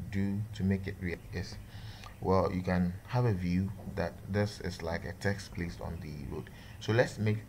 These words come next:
the texture appear a bit. So what I'm going to be doing is I'm going to be, I'm going to my blending option by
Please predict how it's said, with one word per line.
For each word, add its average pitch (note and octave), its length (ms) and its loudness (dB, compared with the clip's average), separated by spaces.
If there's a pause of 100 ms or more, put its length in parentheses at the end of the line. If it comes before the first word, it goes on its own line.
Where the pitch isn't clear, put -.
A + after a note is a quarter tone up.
(160)
the E2+ 340 -2
texture A2+ 400 -2 (400)
appear - 420 0
a - 60 -4
bit. - 220 -6 (160)
So B2+ 160 4
what D#3+ 80 8
I'm E3 80 6
going C#3 160 4
to B2 80 0
be G2 80 4
doing G2 260 6
is F2+ 240 -2 (1160)
I'm A2+ 220 6
going C#3 340 6
to G2+ 180 0
be, F#2 340 4 (500)
I'm G#2 140 4
going C#3 460 4
to G#2 160 0
my F#2 220 4
blending F#2+ 420 4
option F#2 440 -2 (320)
by F2+ 200 0